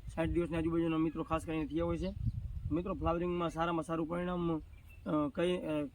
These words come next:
શેનાથી મળે એની આપણે ખાસ કરીને વાત કરશું મિત્રો. તો મિત્રો, અ,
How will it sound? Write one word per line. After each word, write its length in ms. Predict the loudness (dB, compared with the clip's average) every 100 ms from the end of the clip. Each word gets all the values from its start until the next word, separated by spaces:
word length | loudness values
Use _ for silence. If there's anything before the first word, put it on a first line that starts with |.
| -2
શેનાથી 260 | -2 2
મળે 220 | 2 4
એની 140 | 4 2
આપણે 180 | 2 0
ખાસ 180 | 0
કરીને 200 | 2 2
વાત 140 | 2 2
કરશું 320 | -2 -2 2
મિત્રો. 220 | 2 0 -4 -18 -20 -18 -16 -16 -6
તો 120 | 0
મિત્રો, 340 | 2 2 2 2
અ, 480 | 0 0 0 0